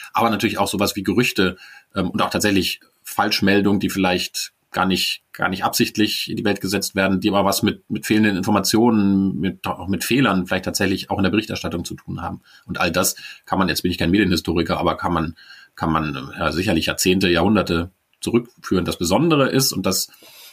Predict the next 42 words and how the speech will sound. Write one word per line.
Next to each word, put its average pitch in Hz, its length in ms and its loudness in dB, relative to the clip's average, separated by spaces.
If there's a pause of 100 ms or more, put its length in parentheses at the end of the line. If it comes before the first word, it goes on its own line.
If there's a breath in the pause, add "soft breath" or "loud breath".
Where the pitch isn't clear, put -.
das 95 160 -2
ist 95 40 -2
ja 98 60 0
das, 92 160 0
was 92 100 0
mich 104 160 -2
auch 92 80 -10
beschäftigt, 98 500 -4 (380 loud breath)
ist, - 140 -8
dass 90 80 2
soziale 90 320 0
Medien 95 420 2
eben 87 440 0 (440)
mittlerweile 92 640 2
eine 90 100 -8
ganz 92 220 -2
wichtige 92 400 0
Rolle 104 280 4
in, 90 380 0
in - 240 -6
unserer 92 240 -2
Meinungsbildung 98 580 2
spielen, 98 440 0 (380 loud breath)
ähm, 92 180 0
und 90 300 -2
soziale 92 320 -2
Medien 92 560 2 (180)
die 101 100 -2
Art 95 120 0
und 95 60 0
Weise 87 180 0
verändern, 101 420 2
wie 90 80 0
Desinformationen 87 1080 0 (520)
sozusagen 82 280 -8 (140)
in, 76 240 -8
in - 80 -4
die 92 60 0
Welt 95 160 2
kommen 92 220 -2
und 87 100 -2
zirkulieren. 87 540 0